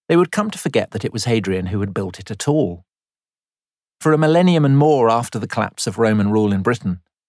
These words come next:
its construction was attributed to another, later Caesar, and only in the mid-nineteenth century was the wall conclusively proven to have been the work of Hadrian. Since then, thanks to the labours of generations of archaeologists,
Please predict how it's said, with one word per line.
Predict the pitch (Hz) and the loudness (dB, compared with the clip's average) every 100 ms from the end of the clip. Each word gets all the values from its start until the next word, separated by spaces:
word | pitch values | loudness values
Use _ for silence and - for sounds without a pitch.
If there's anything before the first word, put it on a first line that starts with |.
| _ _ - | _ _ -6
its | 151 - | -4 -2
construction | 147 143 165 - - 143 | -2 0 -2 -4 -2 -2
was | 127 | 0
attributed | 113 - 139 123 - 101 | -2 -4 -4 -4 -6 -8
to | - - | -6 -2
another, | 127 143 139 95 95 | 0 2 2 0 -2
later | 107 131 127 107 | 0 0 0 -4
Caesar, | - 101 87 87 - _ _ _ _ _ _ - | -2 -2 -4 -8 -12 _ _ _ _ _ _ -4
and | 139 | 0
only | 160 175 170 | 2 2 2
in | 156 | 2
the | |
mid-nineteenth | 143 147 139 127 123 127 | 2 2 0 -2 -2 -4
century | - 143 - 98 | -2 -2 -4 -6
was | 95 104 | -6 -6
the | 117 | -6
wall | 117 123 117 | 0 0 0
conclusively | - 120 - 151 143 135 123 | -6 -8 0 0 0 -4 -6
proven | - 147 139 95 | -2 0 2 0
to | 92 | -4
have | 104 104 | -6 -4
been | 123 107 | -2 0
the | 98 | 0
work | 101 104 92 | 0 0 -2
of | 98 | -6
Hadrian. | 110 107 101 87 87 _ _ _ _ _ _ _ _ _ _ _ _ | -4 -2 -4 -6 -8 _ _ _ _ _ _ _ _ _ _ _ _
Since | - 185 - | -4 -2 0
then, | 190 165 110 120 _ _ _ _ _ - | 0 2 0 -6 _ _ _ _ _ -4
thanks | 120 117 - | -4 -4 -4
to | 127 | -2
the | 117 | 0
labours | 110 107 110 104 | 0 0 -2 -6
of | 101 | -6
generations | 120 123 110 113 117 120 113 | -2 -2 2 0 0 -4 -6
of | - | -4
archaeologists, | 110 101 - 117 120 113 113 - - - | -4 -4 -2 0 0 -2 -4 -4 -10 -14